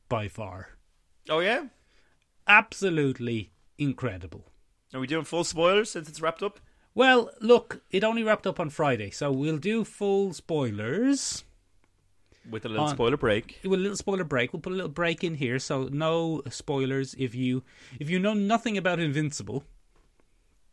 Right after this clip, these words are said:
Speaker 1: We'll have
Speaker 2: Which
Speaker 1: a
Speaker 2: you
Speaker 1: little
Speaker 2: might
Speaker 1: spoiler
Speaker 2: not.
Speaker 1: break for you, which you might not, Ben, but I suspect you probably do, because the, the big twist, of course, is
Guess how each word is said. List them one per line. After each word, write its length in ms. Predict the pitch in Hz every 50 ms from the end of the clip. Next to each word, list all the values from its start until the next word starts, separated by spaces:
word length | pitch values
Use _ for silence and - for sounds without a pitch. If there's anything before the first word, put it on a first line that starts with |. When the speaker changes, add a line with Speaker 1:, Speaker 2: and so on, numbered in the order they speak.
| _ _ _ _ _ _ _ _ _ _ _ _ _ -
Speaker 1:
We'll 100 | 120 120
have 80 | 120 120
Speaker 2:
Which 80 | 113 120
Speaker 1:
a 20 |
Speaker 2:
you 60 | 110
Speaker 1:
little 40 | 104
Speaker 2:
might 40 | 98
Speaker 1:
spoiler 160 | - 143 147 139
Speaker 2:
not. 80 | 127
Speaker 1:
break 200 | 120 107 104 101
for 140 | - - 107
you, 120 | 107 117 143 - - - - - -
which 160 | 294 - -
you 60 | 302
might 240 | 320 320 311 294 -
not, 280 | 233 165 156 156 -
Ben, 280 | - 127 110 110 - 202 - - - - _ _
but 140 | - 196 185
I 80 | 180
suspect 420 | 175 - - 165 - - 214 202 -
you 60 | 165
probably 520 | 143 - - 170 170 151 143 123 135 123
do, 280 | 110 101 131 131 127 117
because 560 | 98 110 107 - - 131 135 131 113 - - - _ _ _ _ _ - _ _ _ _ _ _ - -
the, 400 | - 160 143 143 143 139 120 - - - _ _ _ _ _ _ _ _ _ _ _ _ _ _ _ _ _ _ _ -
the 80 | 151
big 180 | 147 190 196 -
twist, 340 | - - 185 165 - - -
of 80 | 139 -
course, 340 | - 135 120 113 110 - - -
is 500 | 139 135 127 117 110 120 - - -